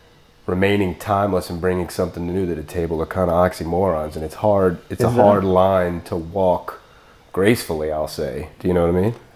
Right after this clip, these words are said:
Speaker 2: I will say, like, at this time, dude, when, when's the last time you heard a band, you know? It's just been like, I've never heard that before.
Speaker 1: Yeah.
Speaker 2: You know what I mean? A lot of, a lot of bands these days, and it's not a bad thing,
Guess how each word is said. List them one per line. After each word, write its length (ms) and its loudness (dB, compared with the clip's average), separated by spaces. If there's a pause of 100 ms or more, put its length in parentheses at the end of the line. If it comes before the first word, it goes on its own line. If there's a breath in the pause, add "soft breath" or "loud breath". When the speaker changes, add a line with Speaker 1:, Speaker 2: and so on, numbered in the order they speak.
Speaker 2:
I 80 6
will 240 2
say, 340 4
like, 220 4
at 160 4
this 260 -2
time, 380 0
dude, 240 -2
when, 240 -4
when's 240 2
the 100 -4
last 300 2
time 240 -2
you 40 -4
heard 200 0
a 40 -4
band, 580 -8
you 80 -16
know? 300 -14 (140)
It's 160 -16
just 280 -14
been 200 -10
like, 380 -14 (500)
I've 80 -8
never 220 0
heard 280 0
that 240 -16
before. 380 -20 (260)
Speaker 1:
Yeah. 200 6
Speaker 2:
You 80 -4
know 140 -4
what 80 -6
I 80 -6
mean? 100 -8 (340 loud breath)
A 80 4
lot 300 6
of, 200 -4
a 100 0
lot 260 0
of 100 -2
bands 340 -2
these 220 -4
days, 300 0
and 80 -2
it's 420 -2
not 160 6
a 40 2
bad 440 2
thing, 320 -6